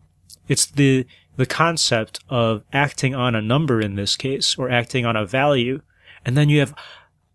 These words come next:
uh, operational functions when you get into higher math. And when you get into programming and computer science, you can create operators of your own that,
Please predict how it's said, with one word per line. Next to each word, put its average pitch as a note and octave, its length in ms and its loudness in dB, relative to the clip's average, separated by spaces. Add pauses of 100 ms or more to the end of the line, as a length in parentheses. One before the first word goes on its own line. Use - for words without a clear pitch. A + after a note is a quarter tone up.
(340)
uh, B2 180 0
operational C#3+ 600 2
functions C3+ 640 0
when A#2 100 0
you A#2 140 0
get C3 180 0
into B2 200 -8
higher D3 340 0
math. B2 400 -6 (280)
And C3 140 2
when C#3 120 4
you C#3 60 4
get C#3+ 140 0
into C3 180 -6
programming C3+ 640 0
and G#2+ 140 -4
computer A2+ 260 0
science, F3 540 0
you A#2 80 -6
can A#2 260 -4
create C3+ 460 -2 (360)
operators A2+ 600 0
of G2 100 -4
your G#2+ 180 -4
own C3+ 520 0
that, A#2+ 340 -2